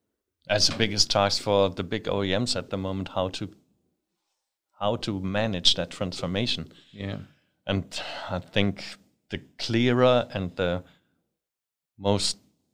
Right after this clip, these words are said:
Speaker 1: dedicated you draw that line and say, "Here, the double development stops, and we just simply concentrate on the new thing," the,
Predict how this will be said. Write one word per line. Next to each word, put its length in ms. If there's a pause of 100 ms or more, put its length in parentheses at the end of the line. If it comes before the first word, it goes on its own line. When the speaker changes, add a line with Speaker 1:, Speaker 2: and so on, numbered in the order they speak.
(480)
Speaker 1:
dedicated 800
you 60
draw 380
that 220
line 280
and 140
say, 320 (1300)
"Here, 360 (220)
the 120 (1040)
double 320
development 580
stops, 540 (260)
and 140
we 80
just 220
simply 260
concentrate 800 (560)
on 120
the 80
new 220
thing," 380 (600)
the, 200